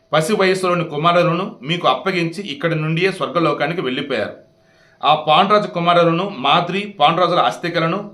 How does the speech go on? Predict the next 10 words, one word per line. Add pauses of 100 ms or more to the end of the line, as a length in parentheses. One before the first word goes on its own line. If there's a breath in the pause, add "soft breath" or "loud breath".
ఈ
ఆ
మహాత్ముని
భార్య
అయినటువంటి
కుంతిని
తీసుకుని (300 loud breath)
వారి
రాష్ట్రానికి
వెళ్దాం.